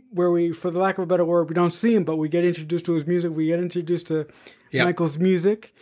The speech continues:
Speaker 1: Uh, we also meet, uh, uh, later on in the show, we also meet,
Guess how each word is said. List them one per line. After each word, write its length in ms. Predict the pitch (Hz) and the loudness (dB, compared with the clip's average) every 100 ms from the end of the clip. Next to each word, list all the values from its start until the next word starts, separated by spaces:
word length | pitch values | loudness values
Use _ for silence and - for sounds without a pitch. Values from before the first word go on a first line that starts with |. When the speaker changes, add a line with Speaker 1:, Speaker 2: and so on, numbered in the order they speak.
| _ _ - - | _ _ -14 -6
Speaker 1:
Uh, 200 | 185 214 | 0 2
we 140 | 196 | 4
also 400 | 240 247 - 226 | 6 4 2 4
meet, 540 | 202 190 220 - - - - | 4 4 2 -4 -16 -12 -2
uh, 180 | 185 233 247 | -2 -2 -4
uh, 200 | 180 175 | -2 0
later 260 | 185 202 220 | 2 4 4
on 160 | 208 | 4
in 80 | 185 | 2
the 80 | 175 | 0
show, 300 | - 180 170 | -2 -2 0
we 160 | 156 180 | 0 -2
also 340 | 175 - 185 | -2 -4 -4
meet, 380 | 180 180 175 | -2 0 0